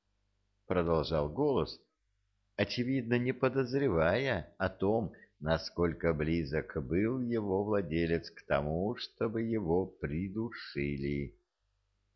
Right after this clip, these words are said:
«Ваши пальцы расслаблены».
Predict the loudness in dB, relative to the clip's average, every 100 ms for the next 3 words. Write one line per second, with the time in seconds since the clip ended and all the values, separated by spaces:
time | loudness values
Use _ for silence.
0 | _ _ _ _ _ -6 0 2 2 2
1 | -2 -2 -2 0 2 2 2 2 -2 -10
2 | -8 -2 0 2 0 -2 -6 -4 0 2
3 | 2 0 -4 -4 -4 -2 -4 -4 -4 -4
4 | -8